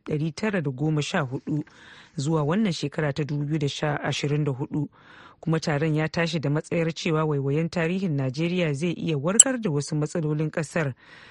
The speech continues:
musamman maganar matsalar tsaro da rajin raba Najeriya. Manyan malaman jami'o'i da masana daga sassan Najeriya da dama sun gabatar da makalolin jan hankali kan mahimmancin tarihi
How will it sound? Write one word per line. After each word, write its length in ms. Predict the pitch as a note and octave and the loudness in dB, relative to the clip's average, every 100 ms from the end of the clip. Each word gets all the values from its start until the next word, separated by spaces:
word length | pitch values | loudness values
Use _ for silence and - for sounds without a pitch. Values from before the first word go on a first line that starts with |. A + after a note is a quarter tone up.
| - - | -20 -2
musamman 480 | C#3+ - A3+ C#4+ B3 D3 | -2 0 0 2 4 2
maganar 400 | C3 F#3 F3+ C#3 | 2 0 2 0
matsalar 400 | D#3+ - F#3+ D#3 | -2 0 0 0
tsaro 380 | - D3+ G#3 | -2 0 2
da 100 | F#3+ | 2
rajin 380 | D3 D3+ D3 D#3 | 2 0 2 0
raba 180 | E3 D#3 | 2 0
Najeriya. 720 | C3+ C3 B2 D3 D3 C#3+ B2+ - - - - - - - | 0 -2 0 -2 0 0 -2 -6 -18 -20 -20 -20 -10 -2
Manyan 320 | E3+ D#3+ E3+ | 2 2 2
malaman 480 | E3 D3 C#3 D#3 D#3 | 2 2 2 0 2
jami'o'i 560 | E3 E3 E3+ E3+ F3 | 0 0 0 -2 -2
da 60 | D#3+ | 0
masana 440 | D3 E3+ E3 D#3 E3 | 0 0 0 0 2
daga 320 | D3+ D3 C3+ | 0 0 -2
sassan 420 | - A3 - D3+ | -2 -6 -2 0
Najeriya 520 | D3+ C3+ C#3+ D3+ D3+ C3+ | 2 0 0 0 0 0
da 80 | C3+ | -2
dama 380 | D3+ D3+ D#3 | 0 0 0
sun 240 | D3+ - D#3+ | 0 -2 0
gabatar 440 | D3+ D#3 D#3 E3+ D3 | 0 0 0 -2 0
da 80 | |
makalolin 760 | C#3 D3 - F3 D#3+ D#3 D#3+ D#3+ | 0 0 0 0 0 0 0 0
jan 200 | E3 C#3+ | 0 -2
hankali 520 | C#3 G#3 A#3 D#3 C#3 | 0 -2 0 -2 -2
kan 200 | - E3 | -4 -2
mahimmancin 760 | C#3 D#3 D#3 D#3+ D#3+ E3 - B2 | 0 0 0 0 0 -2 -2 -2
tarihi 600 | F3+ G3 A3+ A3 D3 | 0 0 -2 -4 -6